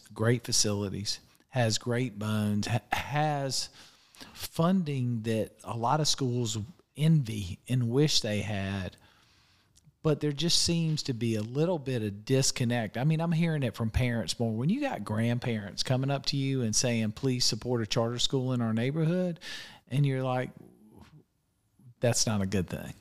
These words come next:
You know, you, you realize that. So how do we get the board to be more engaged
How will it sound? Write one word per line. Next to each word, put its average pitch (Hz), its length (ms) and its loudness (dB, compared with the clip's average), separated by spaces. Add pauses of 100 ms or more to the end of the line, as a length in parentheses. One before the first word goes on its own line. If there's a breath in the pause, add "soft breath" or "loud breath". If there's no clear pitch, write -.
(680 soft breath)
You 135 100 -2
know, 127 120 4
you, 131 240 0
you 131 340 0
realize 120 560 -2
that. 110 320 -2 (540 loud breath)
So - 280 8
how - 380 0
do 233 100 -6
we 190 200 2
get 135 400 -2 (800)
the 107 160 4
board 104 880 -2 (920)
to 135 120 4
be 120 280 0
more 113 340 0
engaged 101 1080 0